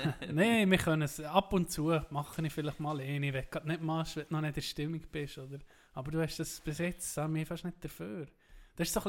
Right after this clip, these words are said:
Speaker 2: bisschen wie ein Ritterschlag, oder? Du musst das, du kannst mir sozusagen ab und zu die Erlaubnis geben, das
Speaker 1: Mhm.
Speaker 2: zu machen, oder?
Speaker 1: Das stimmt. Und er
Speaker 2: Und ist auch nicht so einfach, weißt du? Es ist so ein
Speaker 1: Nee.
Speaker 2: bisschen wie eine Stehanrolle. Weil wir müssen ging klar,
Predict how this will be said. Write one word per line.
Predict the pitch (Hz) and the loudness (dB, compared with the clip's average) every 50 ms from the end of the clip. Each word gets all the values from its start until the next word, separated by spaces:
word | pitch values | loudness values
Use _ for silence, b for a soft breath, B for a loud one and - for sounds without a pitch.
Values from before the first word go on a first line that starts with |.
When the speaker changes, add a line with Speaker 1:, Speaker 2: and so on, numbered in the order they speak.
| 190 | 0
Speaker 2:
bisschen | 190 208 202 | 0 0 0
wie | 185 | 0
ein | 165 | 2
Ritterschlag, | 170 185 185 - - - - 180 165 147 139 | 2 0 -2 -4 -6 -6 -4 -2 -2 -2 0
oder? | 147 156 151 165 | -2 -2 -2 -2
Du | 160 | 0
musst | 165 170 160 151 139 - - - | 2 2 4 2 2 0 -2 -6
das, | 160 - - - - b b b b b b b b b b b b b | -6 -6 -8 -10 -14 b b b b b b b b b b b b b
du | - 175 | -2 2
kannst | - - 185 160 - | 4 4 4 4 4
mir | 175 170 180 160 | 4 2 2 2
sozusagen | - - - - - - 175 170 - - - 170 170 - 170 165 - b b b b b | -2 -8 -10 -8 -6 -4 -4 -4 -4 -2 -2 -2 -2 -2 -4 -6 -6 b b b b b
ab | b - 156 160 - 180 | b -2 -2 0 0 0
und | 170 160 - | 0 0 -2
zu | - - 160 156 156 | -4 -4 -2 -2 -4
die | - - 156 | -4 -4 -2
Erlaubnis | 143 143 151 165 165 175 170 - - - | 2 2 2 2 2 2 0 0 -2 -4
geben, | - 151 147 151 113 | -4 -2 -2 -2 -2
das | 110 101 | 0 2
Speaker 1:
Mhm. | 117 127 | 4 4
Speaker 2:
zu | 135 147 | 4 4
machen, | 147 160 - - - - - 143 | 4 0 -4 -6 -10 -14 -12 -10
oder? | 135 131 139 | -10 -10 -10
Speaker 1:
Das | 151 147 139 | -10 -10 -8
stimmt. | - - 131 165 165 107 - - | -6 -4 -4 -4 -4 -6 -8 -8
Und | - 101 104 | -4 -2 0
er | 113 127 131 - - - | 0 0 -2 -2 -4 -2
Speaker 2:
Und | - | 0
ist | 180 - | 0 2
auch | 214 220 | 4 4
nicht | 254 277 269 - | 2 2 0 -2
so | - 214 | -2 -2
einfach, | 220 247 269 - - 226 165 156 - - - - - - | -2 -2 -2 -2 0 -2 -2 -2 -4 -8 -12 -14 -14 -10
weißt | 170 156 | -6 -4
du? | 170 | -4
Es | 180 - - - - | -4 -6 -8 -8 -4
ist | - | -2
so | 175 | 0
ein | - | 0
Speaker 1:
Nee. | 143 | 2
Speaker 2:
bisschen | 190 190 | 2 0
wie | 202 214 | 0 0
eine | 202 160 | 0 -2
Stehanrolle. | - - - 185 185 196 196 196 185 185 185 185 180 175 185 190 185 190 185 - - _ _ _ _ _ _ _ _ _ _ _ _ _ - | -2 -2 -2 -2 -2 0 0 2 2 2 2 2 2 2 2 2 0 -2 -2 -6 -14 _ _ _ _ _ _ _ _ _ _ _ _ _ -6
Weil | 147 143 151 | -4 -2 0
wir | 156 165 | 0 0
müssen | 175 180 165 151 - - 156 - | 2 2 0 0 -2 -4 -8 -6
ging | - 180 185 180 | -4 -4 -4 -4
klar, | - - 170 160 165 165 156 143 | -4 -4 -2 -2 -2 -4 -6 -8